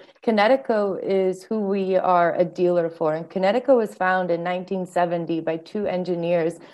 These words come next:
who pioneered and developed the non-electric, fully automated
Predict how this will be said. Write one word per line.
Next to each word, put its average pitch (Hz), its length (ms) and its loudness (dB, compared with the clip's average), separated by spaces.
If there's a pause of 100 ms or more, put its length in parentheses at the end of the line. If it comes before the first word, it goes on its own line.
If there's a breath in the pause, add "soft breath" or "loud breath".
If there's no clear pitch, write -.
(200 loud breath)
who 180 480 2
pioneered 190 760 0
and 170 160 -2
developed 165 720 0 (280)
the 170 640 4
non-electric, 175 1200 0 (200)
fully 196 320 2
automated 170 840 0